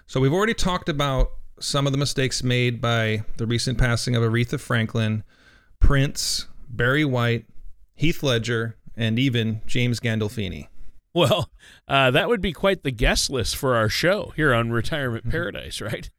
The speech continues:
Speaker 1: <laughs>
Speaker 2: Uh, that's an awesome, uh, lineup there. Unfortunately, uh, they've passed and didn't have, uh, wills in place. But who else is on this list?
Speaker 1: Well,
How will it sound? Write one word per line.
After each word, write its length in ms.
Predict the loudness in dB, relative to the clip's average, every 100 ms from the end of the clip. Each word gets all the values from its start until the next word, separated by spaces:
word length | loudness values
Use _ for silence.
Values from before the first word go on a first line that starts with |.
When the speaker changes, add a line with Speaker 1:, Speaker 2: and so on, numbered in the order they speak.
| _
Speaker 1:
<laughs> 300 | 8 8 6 2 2
Speaker 2:
Uh, 220 | 2 0 2
that's 260 | 2 2
an 80 | -2
awesome, 560 | 0 0 2 0 0 0
uh, 220 | 0 -2
lineup 540 | 2 4 4 0 -2
there. 200 | -2 0
Unfortunately, 880 | 0 -2 -4 -4 -4 -6 -2 0 -2 -4 -20 _
uh, 260 | -2 0 0
they've 300 | 0 -2 0
passed 440 | 2 2 2 0
and 180 | -2 0
didn't 240 | -2 0
have, 440 | 0 2 2 0 -2
uh, 320 | -2 0 0
wills 380 | 0 2 0 -2
in 80 | -2
place. 240 | 0 0
But 200 | -2 -4 _
who 160 | -2 0
else 240 | 2 0
is 160 | -2 -2
on 200 | -4 -6
this 200 | -6 -8
list? 480 | -10 -14 -14 -16 -20 _ _ -6
Speaker 1:
Well, 320 | -4 -4